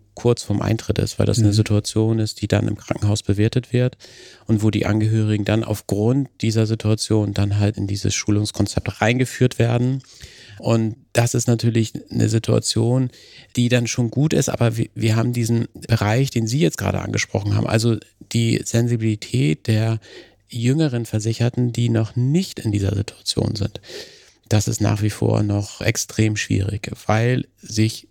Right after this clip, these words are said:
Speaker 1: viele, viele Menschen damit gar nicht auseinandersetzen wollen, dass es bei ihnen auch mal so sein wird. Dass man in die Situation kommt, entweder selbst pflegebedürftig zu werden, das ist ja auch noch ein großer Fakt, oder halt in die Situation,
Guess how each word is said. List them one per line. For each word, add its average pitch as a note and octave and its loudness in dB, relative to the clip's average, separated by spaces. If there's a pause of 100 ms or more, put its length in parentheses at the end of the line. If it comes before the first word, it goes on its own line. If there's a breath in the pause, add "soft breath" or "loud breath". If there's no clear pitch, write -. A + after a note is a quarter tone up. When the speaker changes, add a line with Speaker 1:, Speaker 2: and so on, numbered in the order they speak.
(100)
Speaker 1:
viele, B2 0
viele A2 -2
Menschen A2 -4
damit G#2+ 0
gar G#2+ 0
nicht A2 -2
auseinandersetzen G#2+ -2
wollen, A#2 0
dass A2+ -2
es - -8
bei - 0
ihnen A#2+ 0
auch C3 0
mal A#2 2
so G2+ 0
sein F#2+ -6
wird. - -6 (720 loud breath)
Dass A2 2
man A2 2
in A2 -2
die A2 0
Situation A2 0
kommt, - -2
entweder A2 2
selbst G#2 -2
pflegebedürftig B2 0
zu B2 0
werden, C3 0 (100)
das G#2+ 0
ist G#2 0
ja - -2
auch G#2 2
noch A2+ -2
ein A#2 0
großer A2+ -2
Fakt, - -6 (460 loud breath)
oder C3 2
halt A#2 -2
in A#2 -4
die A#2 -2
Situation, A2+ 0